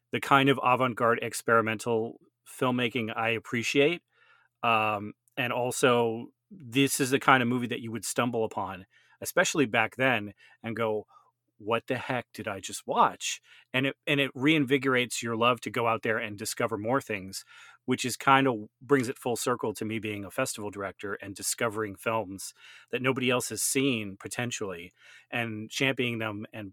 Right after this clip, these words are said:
playing them at your festival for other people to watch. It's a very gratifying and exciting experience. So that's kind of why Te-, Tetsuo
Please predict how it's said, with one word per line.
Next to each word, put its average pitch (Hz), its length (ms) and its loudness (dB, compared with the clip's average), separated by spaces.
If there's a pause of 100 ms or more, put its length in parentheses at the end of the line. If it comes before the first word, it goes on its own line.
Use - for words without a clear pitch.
(120)
playing 123 260 -4
them 110 120 -6
at - 80 -8
your 101 100 -14
festival 113 480 0
for - 180 -6
other 117 180 -6
people 113 280 -12
to - 120 -12
watch. 113 380 0
It's 117 120 -16
a 123 40 -16
very 165 140 -2
gratifying 110 640 -2
and 95 100 -12
exciting 95 520 -12 (260)
experience. 110 560 -2
So 123 100 -2
that's 165 240 2
kind 147 220 2
of 110 120 -2 (420)
why 127 300 6
Te-, 131 180 -4
Tetsuo 117 680 0